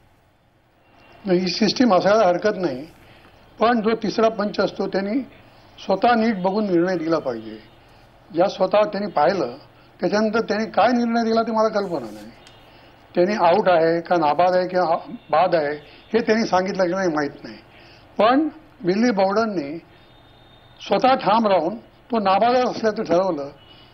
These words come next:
त्याला कारणं पुष्कळ असतील. त्याचं नाव बिल्ली बावडन आहे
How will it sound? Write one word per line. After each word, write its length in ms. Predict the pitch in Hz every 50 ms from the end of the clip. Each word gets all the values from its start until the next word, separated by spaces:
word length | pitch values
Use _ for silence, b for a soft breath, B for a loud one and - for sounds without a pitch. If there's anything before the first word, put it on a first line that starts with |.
| B B -
त्याला 160 | 226 208 233
कारणं 320 | 220 170 190 185 196 214 233
पुष्कळ 360 | 196 202 208 - - 247 220
असतील. 420 | 170 156 - - - 269 233 247 - - - - _ - _ - _ _ - _ _ _ _ _ _ -
त्याचं 220 | - 170 185 202
नाव 200 | 196 185 196 214
बिल्ली 260 | 190 175 196 196 208 220
बावडन 400 | 170 170 165 175 170 196 190 170
आहे 160 | 139 123